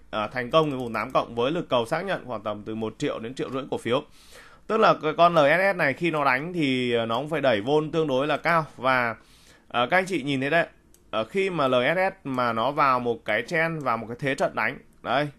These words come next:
thì nó cũng đánh nhịp một là từ vùng năm, từ vùng bốn, chính xác là từ vùng bốn mà nó đánh lên vùng mười ba, và nhịp hai thì đánh từ vùng chín lên đến vùng mười tám, toàn là một trăm phần trăm. Và trên chart kỹ thuật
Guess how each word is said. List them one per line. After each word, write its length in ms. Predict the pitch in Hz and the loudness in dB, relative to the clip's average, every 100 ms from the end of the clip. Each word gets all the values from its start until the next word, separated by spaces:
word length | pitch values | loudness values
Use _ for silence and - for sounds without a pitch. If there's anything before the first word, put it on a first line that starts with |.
| - | -10
thì 80 | |
nó 140 | 120 120 | -6 -6
cũng 120 | 127 | -2
đánh 260 | 127 123 165 | -4 -2 -2
nhịp 140 | 135 | -2
một 240 | 131 131 - | 0 -2 -2
là 180 | 117 113 | -2 -2
từ 320 | 123 123 117 | -2 -4 -4
vùng 280 | 117 120 117 | -6 -8 -2
năm, 300 | 156 170 156 - - - - - - | -2 0 -4 -12 -20 -20 -20 -20 -6
từ 120 | 139 | 2
vùng 160 | 143 143 | 2 4
bốn, 260 | 139 170 - - 147 | 4 2 -2 -8 -6
chính 160 | 147 | -4
xác 200 | 180 202 | -2 -2
là 80 | 190 | 0
từ 180 | 139 139 | -2 -2
vùng 200 | 131 131 | -2 -2
bốn 260 | 127 147 185 | -2 -2 -2
mà 80 | |
nó 120 | 139 135 | 0 0
đánh 140 | 147 | 0
lên 140 | 160 | -2
vùng 180 | 160 139 | -2 -2
mười 120 | 131 | 2
ba, 220 | 147 165 151 139 | 4 4 2 -6
và 100 | - | -8
nhịp 180 | 123 127 | -6 -4
hai 240 | 151 156 147 | 0 0 0
thì 80 | |
đánh 280 | 120 113 139 | -2 -4 -4
từ 280 | 151 139 127 | -4 -2 -2
vùng 240 | 123 123 | -4 -6
chín 380 | 117 139 147 202 | -4 0 0 -2
lên 360 | 190 156 151 151 | -4 0 0 -2
đến 180 | 139 143 | -4 -4
vùng 160 | 147 | -4
mười 120 | 127 120 | -4 -4
tám, 300 | 120 160 - - - - | -4 -6 -10 -20 -14 -2
toàn 380 | 131 127 120 | 0 0 0
là 140 | 123 117 | -2 -2
một 160 | 117 | -2
trăm 140 | - 151 | 0 0
phần 80 | 139 | 2
trăm. 220 | 160 156 - - - - - - | 0 0 -6 -18 -20 -20 -14 -4
Và 120 | 139 | 0
trên 160 | 180 | 0
chart 200 | 185 170 | 0 -2
kỹ 100 | 139 | -2
thuật 160 | 147 185 | -4 -2